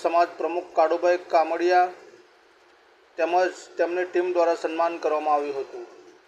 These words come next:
આ ઉપરાંત સુત્રાપાડા તાલુકાના વડોદરા ઝાલા ગામના હિન્દુ બાબર સમાજના યુવાન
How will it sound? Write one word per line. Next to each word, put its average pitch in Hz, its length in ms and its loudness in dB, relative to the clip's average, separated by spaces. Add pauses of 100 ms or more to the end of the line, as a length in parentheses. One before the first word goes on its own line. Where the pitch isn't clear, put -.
આ 143 160 6
ઉપરાંત 170 420 2
સુત્રાપાડા 165 560 2
તાલુકાના 160 500 0
વડોદરા 160 400 0
ઝાલા 160 300 4
ગામના 160 320 0
હિન્દુ 160 260 -8
બાબર 151 240 0
સમાજના 156 560 -2
યુવાન 160 300 -2